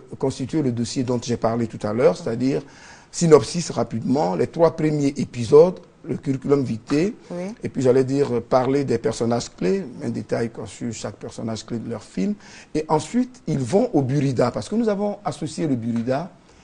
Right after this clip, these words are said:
Speaker 1: pour protéger un peu l'œuvre. Vous savez, c'est un concours et il faut
Speaker 2: D'accord.
Speaker 1: respecter les aspects juridiques de la chose.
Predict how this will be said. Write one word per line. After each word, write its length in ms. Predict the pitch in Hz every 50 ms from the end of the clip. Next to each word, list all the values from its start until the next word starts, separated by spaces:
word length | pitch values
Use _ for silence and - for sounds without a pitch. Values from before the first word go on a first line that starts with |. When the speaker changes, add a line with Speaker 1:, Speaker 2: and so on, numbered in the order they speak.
| - _
Speaker 1:
pour 120 | - 131
protéger 460 | 117 143 151 143 - 139 143 139 170 143
un 60 | 120
peu 140 | - 127 123
l'œuvre. 460 | 117 113 196 131 131 123 110 - 113
Vous 500 | - - _ _ - - - - - -
savez, 180 | 123 123 143
c'est 200 | 151 - 117 -
un 80 | 139 131
concours 640 | 127 135 120 113 - 165 180 190 202 208 202 - - -
et 100 | - 127
il 220 | 123 - 117 131
faut 80 | 117 -
Speaker 2:
D'accord. 380 | 196 196 170 180 180 - 214 -
Speaker 1:
respecter 500 | - 127 139 - - - 147 143 - 170
les 160 | 160 143 117 127
aspects 380 | 123 - - - - 170 160
juridiques 560 | 135 98 127 147 139 156 143 131 208 233 -
de 80 | - 131
la 120 | 127 -
chose. 460 | - - - 165 180 196 214 208 -